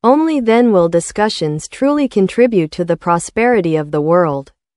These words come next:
I would like to strive as a nation and as people to talk cheerfully to each other and work silently without getting angry at each other.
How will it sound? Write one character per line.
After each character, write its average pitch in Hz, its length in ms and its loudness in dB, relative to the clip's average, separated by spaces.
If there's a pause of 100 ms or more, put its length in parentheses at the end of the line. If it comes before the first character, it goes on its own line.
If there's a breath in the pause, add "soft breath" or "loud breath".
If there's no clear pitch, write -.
(720)
I 214 120 0
would 220 200 4
like 262 280 0
to 285 100 -6
strive 220 460 -2
as 175 160 0
a 165 80 0
nation 175 520 0
and 180 160 0
as 190 200 0
people 302 360 -2
to 214 120 -4
talk 180 360 -4
cheerfully 180 580 0
to 165 120 -8
each 160 260 -6
other 151 400 -4
and 180 180 -2
work 240 260 2
silently 208 600 2
without 175 380 0
getting 175 320 2
angry 196 400 2
at 147 100 -4
each 147 220 -6
other. 139 460 -8